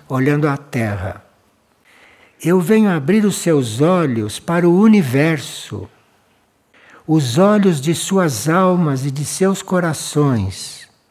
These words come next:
porque é para o único lugar aonde poderão olhar entre tanta obscuridade planetária."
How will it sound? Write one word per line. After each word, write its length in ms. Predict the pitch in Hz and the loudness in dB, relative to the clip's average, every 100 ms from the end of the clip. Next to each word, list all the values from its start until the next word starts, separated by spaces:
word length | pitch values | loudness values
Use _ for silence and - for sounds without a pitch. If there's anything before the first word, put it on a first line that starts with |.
| _ _ _ _ - _ | _ _ _ _ -20 _
porque 340 | - 143 143 180 | -4 -4 -2 -4
é 60 | |
para 240 | 175 170 165 | 0 2 4
o 160 | 151 | 4
único 460 | 208 262 240 233 185 | 6 6 4 4 0
lugar 680 | 160 120 120 143 165 185 - | 0 0 -2 -2 -2 -4 -6
aonde 500 | 147 135 160 190 170 | -2 0 2 2 0
poderão 600 | - 170 151 139 131 131 | -2 -2 0 0 0 0
olhar 520 | 123 113 117 139 165 - - _ _ _ _ | 0 -2 -2 -2 -4 -10 -20 _ _ _ _
entre 320 | 143 139 143 127 | -2 0 -2 -6
tanta 680 | - 202 220 208 - 185 | -2 2 2 2 -2 -4
obscuridade 1040 | 143 139 143 - 151 131 117 113 131 139 | -2 -2 -4 -6 -4 -2 -2 -2 -2 -2
planetária." 960 | 135 143 127 127 127 104 104 95 90 104 | -6 -6 -4 -4 -8 -8 -6 -6 -10 -14